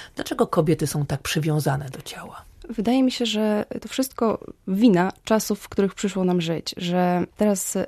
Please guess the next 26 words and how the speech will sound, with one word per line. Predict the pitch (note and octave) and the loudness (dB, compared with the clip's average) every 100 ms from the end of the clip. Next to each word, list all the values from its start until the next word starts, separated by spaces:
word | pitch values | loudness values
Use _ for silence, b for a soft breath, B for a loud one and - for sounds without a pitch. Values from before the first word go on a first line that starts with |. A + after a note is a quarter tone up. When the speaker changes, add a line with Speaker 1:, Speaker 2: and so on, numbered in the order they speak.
| G3+ | -2
Speaker 2:
nie | F#3+ F#3 | 0 0
ukrywajmy, | G3 F#3+ G3+ F#3+ | 0 2 2 2
media, | G3 F#3 F#3+ F#3 F#3 | 2 2 2 2 0
e, | - F#3 F#3 | 0 0 0
cały | F3+ - G3+ | 0 0 0
czas | F#3+ G3+ - | 2 0 0
nas | F3 F3 - - | -2 -2 -4 -2
napędzają, | F#3 F#3 F#3+ F#3 F#3+ E3+ D#3+ D#3+ | 0 0 2 4 4 4 2 -2
wykreowały | F3 E3+ F#3 F3+ F3+ F3+ F#3 F3+ - | -4 -2 0 2 2 2 2 2 0
ideał, | F#3 G3 F3+ G3 | 0 4 4 2
do | F#3 | -2
którego | - F#3 F#3+ F#3+ F#3 | -6 0 0 2 2
my, | F#3+ | 2
kobiety, | - F#3+ F#3+ F3+ - G3+ B3 B B B B | 2 2 2 0 0 0 -2 B B B B
postanowiłyśmy | - G3 G3+ G#3 A3 G#3+ | -2 2 2 2 2 2
ten | G3 | 2
ideał | F#3 F#3+ F#3 | 2 4 4
zdobyć. | F3 F3 E3 D#3 - - B | 2 2 2 0 -6 -10 B
Speaker 1:
Dorównać | E3+ E3 F3 E3+ D#3 C#3 | -2 4 6 4 2 2
mu. | |
Speaker 2:
Dorównać | F#3+ G3 G#3+ F#3+ F#3 - | 6 6 6 6 4 2
temu | E3+ F3 | 0 2
ideałowi, | E3+ E3+ E3+ E3+ | 0 0 0 0
to | F3 F3+ | -2 0
prawda. | F#3 E3+ F3 F3+ B B B _ - - | 0 0 -2 -2 B B B _ -6 4
Tylko | A3+ F#3 F3+ G3 | 4 6 2 2